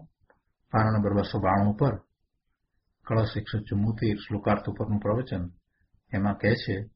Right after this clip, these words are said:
કે જો શું પ્રશ્ન છે એ સમજાય છે કાંઈ? કે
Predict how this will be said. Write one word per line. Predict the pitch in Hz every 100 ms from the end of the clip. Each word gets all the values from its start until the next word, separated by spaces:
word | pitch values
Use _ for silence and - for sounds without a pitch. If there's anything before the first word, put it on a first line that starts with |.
| _ _ _ _ _ _ -
કે |
જો | 139 156 113
શું | - 220
પ્રશ્ન | - 269 - 165
છે | 156 156
એ |
સમજાય | 143 123 117 139 160
છે | 160 165
કાંઈ? | 165 185 190 - _ _ _ _ _ _ _ _ _ _ _ _ _ _ _ _ _ -
કે | -